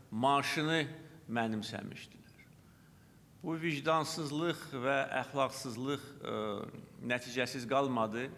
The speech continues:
Bildiyiniz kimi, bir çox icra başçıları cinayət məsuliyyətinə cəlb edilib və, ə,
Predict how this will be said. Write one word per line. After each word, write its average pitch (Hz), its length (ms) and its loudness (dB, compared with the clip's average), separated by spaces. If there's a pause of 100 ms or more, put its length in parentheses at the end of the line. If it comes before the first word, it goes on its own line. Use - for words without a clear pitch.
(580)
Bildiyiniz 127 540 0
kimi, 123 260 -2
bir 143 340 0
çox 110 320 -2 (520)
icra 120 360 0
başçıları 113 840 2 (480)
cinayət 131 420 0
məsuliyyətinə 107 720 -2
cəlb 113 320 0
edilib 135 400 -4 (1000)
və, 120 100 4
ə, 117 540 6